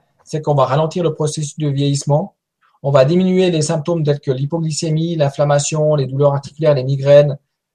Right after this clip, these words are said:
les troubles menstruels, les rétentions d'eau, et cetera, et cetera. Et puis, on va diminuer les risques relatifs aux maladies cardiovasculaires et au cancer. Donc, en rééquilibrant l'alimentation, en buvant plus d'eau, en bougeant, on va diminuer tous ces,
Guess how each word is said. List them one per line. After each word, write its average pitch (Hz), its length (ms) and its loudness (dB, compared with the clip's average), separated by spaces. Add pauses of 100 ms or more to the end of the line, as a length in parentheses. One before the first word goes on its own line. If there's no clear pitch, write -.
les 143 120 -4
troubles 170 240 -6
menstruels, 156 560 0
les 139 80 2
rétentions 139 460 -4
d'eau, 143 420 2
et - 100 -8
cetera, 131 400 -2
et 120 60 -10
cetera. 131 480 -6 (500)
Et 131 100 -4
puis, 151 160 -2
on 139 80 6
va 127 160 8
diminuer 160 300 2
les 156 100 2
risques 147 300 -2
relatifs 139 420 -2
aux 135 40 -8
maladies 131 280 -4
cardiovasculaires 127 680 -4 (500)
et 139 60 2
au 147 100 4
cancer. 131 460 -4 (380)
Donc, 143 140 -4
en 143 140 6
rééquilibrant 214 540 2
l'alimentation, 175 840 2 (320)
en 139 120 -8
buvant 180 280 0
plus 208 240 -2
d'eau, 190 420 4
en 135 120 -2
bougeant, 185 520 0 (280)
on 143 100 -4
va 143 360 0 (540)
diminuer 185 480 0
tous 202 160 -2
ces, 160 480 -2